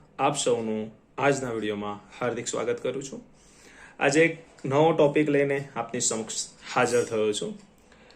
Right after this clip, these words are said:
આપણે generally એવો પ્રશ્ન થાય, અને પ્રશ્ન ઘણી જગ્યાએ આવા પૂછાયા છે કે ભગવાન ક્યાં છે?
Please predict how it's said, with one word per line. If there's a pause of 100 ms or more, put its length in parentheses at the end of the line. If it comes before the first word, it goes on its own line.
(400)
આપણે
generally (1200)
એવો
પ્રશ્ન
થાય, (300)
અને
પ્રશ્ન
ઘણી
જગ્યાએ
આવા
પૂછાયા
છે
કે
ભગવાન
ક્યાં
છે?